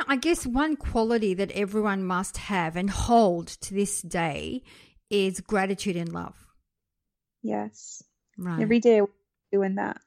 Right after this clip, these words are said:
Speaker 2: I'm thankful. I'm so thankful. I woke up earlier and I was like, "I'm so grateful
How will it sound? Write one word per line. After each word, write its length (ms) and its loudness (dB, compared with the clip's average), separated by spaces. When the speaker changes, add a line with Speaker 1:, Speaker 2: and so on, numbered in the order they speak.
Speaker 2:
I'm 280 -2
thankful. 680 0
I'm 100 2
so 260 6
thankful. 380 4
I 140 6
woke 260 2
up 160 2
earlier 320 4
and 80 0
I 60 0
was 180 -6
like, 140 -2
"I'm 160 2
so 260 2
grateful 680 0